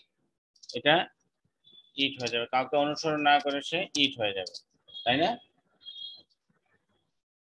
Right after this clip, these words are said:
এবার যদি এমন হয় যে উই যদি থাকে, রিপোর্টেড স্পিচে we আছে এবং এটা দ্বারা বিশেষ কোনো গোষ্ঠীকে বোঝাচ্ছে, some persons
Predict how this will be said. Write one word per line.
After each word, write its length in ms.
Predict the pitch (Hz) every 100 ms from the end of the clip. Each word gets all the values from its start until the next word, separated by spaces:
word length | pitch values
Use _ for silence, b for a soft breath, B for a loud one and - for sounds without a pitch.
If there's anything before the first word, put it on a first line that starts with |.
| 139 151
এবার 220 | 165 165 147
যদি 140 | 147 151 147
এমন 160 | 160 160
হয় 160 | 139 131 127
যে 80 | 123 - _ _ 117
উই 120 | 131 160 156 139
যদি 160 | 143 135
থাকে, 260 | 123 110 117 120 123
রিপোর্টেড 320 | 127 143 143 -
স্পিচে 280 | 143 139 131
we 100 | 139 143 131
আছে 220 | - 120 110 _ _ _ _ - - _ - 120
এবং 160 | 123 123 123
এটা 140 | 123 135
দ্বারা 200 | 131 120 120 - _ - - - - - - - 123
বিশেষ 320 | 123 160 156 - -
কোনো 140 | 143 139 120
গোষ্ঠীকে 400 | 135 - 151 147 123
বোঝাচ্ছে, 400 | 110 - - - _ - - - - - - - _ _ - -
some 240 | 131 131 147 - _ - _ - - - - _ _ _ _ _ _ _ _ _ 117 113 _ _ -
persons 540 | 123 - - 113 117